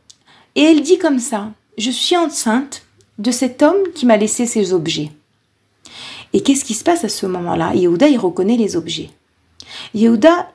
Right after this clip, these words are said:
il aurait pu largement faire comme si que il connaissait pas ses objets. Et dire, « Ben, à qui appartiennent ces, ob-, ces objets ? Ça nous intéresse pas. De toutes les manières, tu as mal agi, tu mérites la mort. »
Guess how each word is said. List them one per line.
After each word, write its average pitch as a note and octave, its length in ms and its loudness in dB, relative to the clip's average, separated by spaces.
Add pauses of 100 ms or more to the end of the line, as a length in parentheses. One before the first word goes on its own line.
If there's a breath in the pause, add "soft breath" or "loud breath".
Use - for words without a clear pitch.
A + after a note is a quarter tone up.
il A#3 140 0
aurait A#3 240 0
pu B3+ 240 -8
largement A3 760 0 (1000 soft breath)
faire D#4+ 200 4
comme D#4+ 160 4
si D#4+ 240 -4
que C4+ 240 2
il A3+ 80 -4
connaissait A3 320 0
pas G#3 140 -2
ses F#3+ 220 -4
objets. D#3 360 -2 (800)
Et A3+ 100 4
dire, « A3+ 360 0
Ben, F#3 280 2
à G#3+ 80 2
qui A#3 160 -2
appartiennent G#3 380 -2
ces, F#3 220 -4
ob-, E3+ 180 0 (220)
ces F#3+ 200 0
objets ? E3+ 360 0 (280 loud breath)
Ça D4 120 4
nous C#4+ 120 4
intéresse A3+ 400 -2
pas. - 240 -10
De B3 80 -4
toutes C#4 160 -4
les C4+ 80 0
manières, A3 380 2 (320 loud breath)
tu - 300 0
as A#3+ 180 4
mal G#3 280 2
agi, F3 380 0
tu - 140 -4
mérites G#3 340 -2
la F3+ 140 -6
mort. » D#3 300 -10